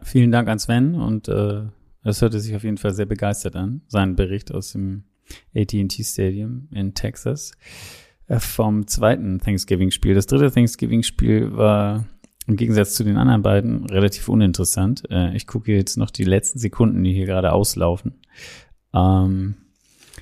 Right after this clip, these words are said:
die Bills haben mehr oder weniger kurzen Prozess gemacht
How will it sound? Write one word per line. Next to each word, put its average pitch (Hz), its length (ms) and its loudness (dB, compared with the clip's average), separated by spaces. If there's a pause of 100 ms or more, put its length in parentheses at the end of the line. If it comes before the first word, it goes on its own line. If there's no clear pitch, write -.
(120)
die - 60 0
Bills - 680 2 (480)
haben 104 360 0
mehr 101 120 4
oder 101 160 4
weniger 101 440 2 (420)
kurzen 113 380 2
Prozess - 480 2
gemacht 101 460 -2